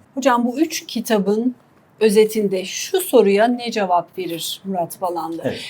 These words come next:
Speaker 1: Bir insanın kendi hayatı için yapabileceği tek bir şey seçin desek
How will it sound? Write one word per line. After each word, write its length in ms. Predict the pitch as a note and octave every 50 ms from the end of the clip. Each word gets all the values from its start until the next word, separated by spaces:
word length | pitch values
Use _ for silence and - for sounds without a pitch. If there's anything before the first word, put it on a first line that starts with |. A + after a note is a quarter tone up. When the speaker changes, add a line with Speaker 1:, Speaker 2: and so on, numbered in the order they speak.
| - - -
Speaker 1:
Bir 100 | F#4+ F#4+
insanın 420 | E4+ C4+ A3+ A#3 A3+ G3+ G3+ G#3+
kendi 300 | G#3 - C4+ C#4+ C#4+ E4
hayatı 480 | E4+ D4+ C#4 B3 A3 G#3 G#3 G#3 - G#3+
için 260 | G3+ G3 - G#3 G3
yapabileceği 760 | F#3+ F#3 F#3 G3+ F#3+ F3+ F#3 F3 F#3 F3+ - G3+ G3+ G#3 G#3
tek 340 | - - E4 F4 F4 - -
bir 60 | A3+
şey 280 | G3+ - - A3 G#3 F#3+
seçin 680 | F#3+ - - A3 A3+ A3 A3 - - G#3 F#3 E3+ - - E3+
desek 480 | F3 F#3 F3+ - - G3 G#3 G#3+ - -